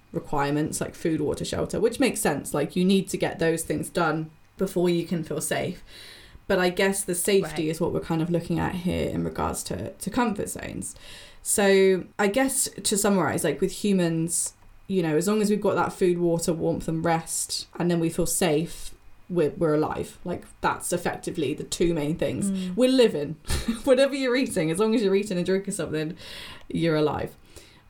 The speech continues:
Speaker 1: So if we look at comfort zones in the animal kingdom and, like, as an evolutionary sense,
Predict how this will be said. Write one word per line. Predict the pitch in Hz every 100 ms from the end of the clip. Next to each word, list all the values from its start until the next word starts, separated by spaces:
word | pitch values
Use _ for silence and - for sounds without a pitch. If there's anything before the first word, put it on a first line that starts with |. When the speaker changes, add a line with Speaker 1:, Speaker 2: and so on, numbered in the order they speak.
| - _ -
Speaker 1:
So | - 226 214 208 - - - -
if | 233
we | 269
look | 277 320 302
at | 254 - - _
comfort | - 220 208 185
zones | - 175 170 175 -
in | 190
the | 175
animal | 170 170
kingdom | - 180 170 92 156 185 -
and, | 180
like, | 165 156
as | 175 175
an | 170
evolutionary | 170 170 170 - 165 180
sense, | - 185 - - -